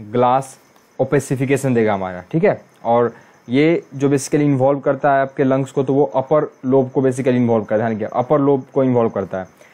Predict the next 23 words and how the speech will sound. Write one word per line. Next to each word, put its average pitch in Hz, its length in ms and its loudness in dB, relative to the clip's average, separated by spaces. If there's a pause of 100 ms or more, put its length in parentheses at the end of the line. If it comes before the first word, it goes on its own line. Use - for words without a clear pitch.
(160)
एकमात्र 139 520 0
कनेक्टिव 147 360 -2
टिश्यू 143 280 -4
disorder 143 320 0
है 151 120 0
जो 135 100 0
कि 143 120 -4
upper 143 260 0
lobe 143 180 0
को 139 80 -6
involve 127 240 -2
करता 107 140 -6
है। 104 60 -8
Generally 127 260 -2
इस, 135 200 -6 (180)
जितने 127 280 -4
भी 147 100 0
कनेक्टिव 131 480 -2
टिश्यू 139 220 -4
disorder 139 360 2
है 113 80 -2
जो 120 100 -6
कि 139 180 -4